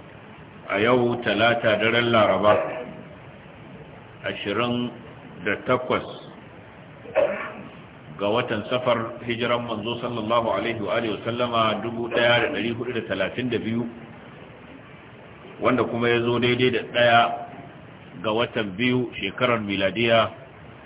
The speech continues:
ta dubu biyu da sha ɗaya. A wannan majalisi, a wannan darasi na Bughyatul Mushtaq fi sharhi risalati Shaykh al-Islam Ibn Taymiyyah ila ahli al-Iraq, wato inda muke magana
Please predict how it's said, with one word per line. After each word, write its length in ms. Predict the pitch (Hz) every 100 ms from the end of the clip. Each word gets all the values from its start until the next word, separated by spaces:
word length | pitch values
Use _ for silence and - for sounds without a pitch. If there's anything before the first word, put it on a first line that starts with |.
| - - - - -
ta 120 | 110
dubu 400 | 113 120 123 120 107 101
biyu 520 | 123 123 123 120 120 - - - - - - 87
da 100 | 101
sha 240 | - 127
ɗaya. 280 | 117 104 98 - - - - - - - - - - - -
A 60 | 107
wannan 300 | 135 135 123
majalisi, 840 | 127 123 135 123 - 127 127 120
a 80 | 113
wannan 340 | 117 131 123 113
darasi 600 | 131 123 - 127 127 120 - - - - - - - - -
na 180 | 92 117
Bughyatul 600 | 113 131 117 127 127 127
Mushtaq 560 | 107 101 - 127 127 123 - - - 113
fi 140 | 123
sharhi 460 | - 127 117 110 101
risalati 460 | 120 123 123 113
Shaykh 220 | 98 123 123
al-Islam 560 | 107 - 107 123 120 -
Ibn 200 | 120 117
Taymiyyah 420 | 104 101 117 117
ila 220 | 113 101 113
ahli 120 | 120 107
al-Iraq, 280 | 110 127 113 - - - - - - - - - - - - - - -
wato 300 | 98 98 107
inda 240 | 131 131
muke 240 | 123 127 135
magana 560 | 113 104 127 127 123